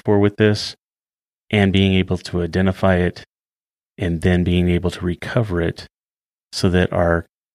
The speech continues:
clients have that added assurance that, yes, they know what they're doing. That's why that we choose them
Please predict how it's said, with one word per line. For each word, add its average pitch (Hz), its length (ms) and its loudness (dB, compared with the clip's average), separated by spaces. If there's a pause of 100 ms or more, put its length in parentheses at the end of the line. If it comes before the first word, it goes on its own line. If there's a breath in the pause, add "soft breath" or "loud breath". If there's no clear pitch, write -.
clients 101 640 0
have 92 460 0
that 90 240 0
added 92 360 -2
assurance 87 720 -2
that, - 120 -4
yes, 90 460 0 (840)
they 98 240 2
know 110 160 4
what 107 200 0
they're 110 120 2
doing. 87 440 -4 (260)
That's 87 220 -4
why 92 160 2
that 92 160 -2
we 95 200 0
choose 95 420 -2
them 92 480 0